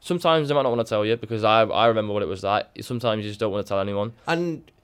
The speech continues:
Speaker 2: for me, like, I wish more people, like, obviously it's so hard to open up, but I want more people to be open and honest, especially young males, 'cause it's one of the
Speaker 1: Yeah.
Speaker 2: biggest killers amongst men.
Speaker 1: Yeah.
Speaker 2: Um, but I just want, like, like yourself, more males like yourself who are passionate about it and
Speaker 1: Yeah.
Speaker 2: are gonna make a positive change. And
Speaker 1: Yeah, exactly, yeah.
Speaker 2: hopefully, like,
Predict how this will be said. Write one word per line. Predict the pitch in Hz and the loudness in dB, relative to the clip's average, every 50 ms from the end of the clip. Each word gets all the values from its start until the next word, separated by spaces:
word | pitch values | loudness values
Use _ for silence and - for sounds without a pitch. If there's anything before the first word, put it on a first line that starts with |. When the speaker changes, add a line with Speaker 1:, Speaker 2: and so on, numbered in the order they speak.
| _ _ _ _ | _ _ _ _
Speaker 2:
for | _ - 180 | _ -4 0
me, | 214 214 | 2 4
like, | 175 143 123 113 - - | 4 4 2 0 -2 0
I | 139 160 185 | 2 4 4
wish | 185 185 170 127 - | 4 4 2 2 2
more | 160 160 160 156 | 2 2 2 2
people, | 156 - 170 160 - - 131 120 | 0 -4 -6 -6 -2 0 2 2
like, | 113 113 113 143 | 4 2 0 0
obviously | 156 160 156 156 | -2 -2 -4 -6
it's | 135 - | -10 -2
so | - 156 151 | 0 0 2
hard | - 175 156 143 131 | 4 4 2 2 2
to | - | -2
open | 123 135 - 151 | -6 -2 -2 -2
up, | 139 120 | 0 2
but | 127 | 2
I | |
want | 127 139 160 131 | 2 2 0 0
more | 151 151 151 151 | 2 2 2 2
people | 147 - 151 143 - 127 | 2 0 -4 -4 -4 -8
to | - - | -6 -6
be | 123 - | -6 0
open | - 135 139 131 - 131 | 0 0 0 0 -2 -8
and | 123 - | -4 -4
honest, | 139 135 131 127 | -2 -2 -2 -2
especially | - 175 - - 147 | -4 -6 -4 -4 -4
young | 135 135 135 123 | -4 -2 -2 0
males, | 127 139 147 147 135 120 | 0 0 0 0 0 -2
'cause | - | -6
it's | 123 127 | -6 -4
one | 151 180 | -2 -2
of | |
the | 180 | 0
Speaker 1:
Yeah. | 170 | 0
Speaker 2:
biggest | 156 127 - 123 - | 0 0 -2 -6 -4
killers | - 143 139 123 - - - | -2 -2 -2 -2 -4 -6 -6
amongst | - 127 127 131 127 - - - _ - | -4 -2 -2 -2 -4 -10 -16 -20 _ -6
men. | 123 120 131 120 101 - _ - | -2 -2 -2 -2 -4 -8 _ -8
Speaker 1:
Yeah. | - 104 95 85 82 - _ - _ - | -2 -2 -2 -2 -2 -8 _ -18 _ 0
Speaker 2:
Um, | 131 127 120 117 110 104 104 - _ _ _ _ _ | 2 2 4 2 2 0 -4 -10 _ _ _ _ _
but | - 143 | -4 -2
I | 165 | -2
just | 160 175 | -2 -2
want, | 143 143 | -2 0
like, | 143 131 - - | 0 0 0 0
like | 135 160 156 139 | -2 -2 0 -2
yourself, | 156 - 165 143 139 | -2 -2 -2 -2 0
more | 151 160 170 | 0 0 0
males | 170 170 160 139 123 117 | 2 2 2 2 2 2
like | 147 143 135 | 0 0 0
yourself | 143 127 - - 143 117 113 113 - | -4 -4 0 0 2 2 2 2 0
who | 131 | -2
are | 117 | -2
passionate | - - - 165 156 - - 151 135 113 | -2 0 0 0 0 0 -2 -6 -6 -4
about | 117 120 117 113 113 104 - 123 | 0 0 2 0 0 -2 -2 -4
it | 110 107 | -2 -2
and | 117 113 113 107 - _ _ - | -2 -4 -4 -6 -10 _ _ -6
Speaker 1:
Yeah. | 101 98 | -2 0
Speaker 2:
are | 92 | 2
gonna | - 147 147 | 2 2 0
make | 143 - | 0 -2
a | 131 | -4
positive | - - 147 139 123 139 113 123 117 | -2 0 0 2 2 0 0 -2 -4
change. | - - 147 135 139 143 135 127 | -2 0 0 2 2 0 0 0
And | 127 135 | 2 4
Speaker 1:
Yeah, | 135 123 | 4 4
exactly, | 117 110 120 - 117 117 113 | 4 4 0 0 0 4 6
yeah. | 113 | 8
Speaker 2:
hopefully, | 135 127 - - 151 127 123 127 123 | 6 6 6 2 2 2 4 4 4
like, | 123 123 120 - | 4 2 2 0